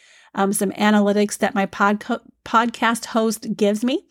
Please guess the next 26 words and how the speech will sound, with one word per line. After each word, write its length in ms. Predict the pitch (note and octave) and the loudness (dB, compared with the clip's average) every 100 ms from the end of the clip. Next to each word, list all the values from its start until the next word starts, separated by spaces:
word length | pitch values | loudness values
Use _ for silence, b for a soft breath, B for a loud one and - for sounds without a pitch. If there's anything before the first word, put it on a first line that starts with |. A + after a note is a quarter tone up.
| b b b b b | b b b b b
I 80 | |
can't 280 | G#3+ C#4 C4 | 0 0 2
see 180 | C#4+ D#4+ | 2 2
who 180 | D#4 D4+ | 4 4
you 220 | B3+ A3+ | 4 4
are, 340 | F#3+ F#3+ A3 | 6 6 4
but 120 | C4+ G#3 | 2 0
I 80 | |
can 200 | G3+ A3+ | 0 0
see 180 | G#3 A#3 | 0 0
where 380 | G#3+ G3+ A3 B3 | 0 2 2 2
you 180 | A#3+ A3+ | 2 2
are 80 | G#3+ | 0
listening 420 | G3+ G#3 G#3 G3+ | 0 -4 -4 -4
from. 440 | - G3 F#3+ G#3 - b b b b | -4 -2 -2 -4 -6 b b b b
So 340 | - A#3 A3 | -4 0 0
hello 560 | A3 B3+ G#3 G#3 G#3+ B3 | 0 0 2 2 2 0
to 180 | C4+ D#4 | 0 -2
those 380 | A#3 A3+ B3 - | 0 0 0 0
who 80 | |
are 160 | A#3+ A3 | 2 2
listening 540 | G3+ G#3 A#3+ A3 G#3+ | 0 -2 -2 0 0
in 420 | - G3+ F#3+ G3 G#3 _ _ _ _ _ | 0 -4 -2 -4 -4 _ _ _ _ _
Fond 340 | - G#3 G#3 | -2 0 2
du 80 | G#3+ | 2
Lac, 400 | G#3+ G3+ A#3 - | 2 0 -2 -10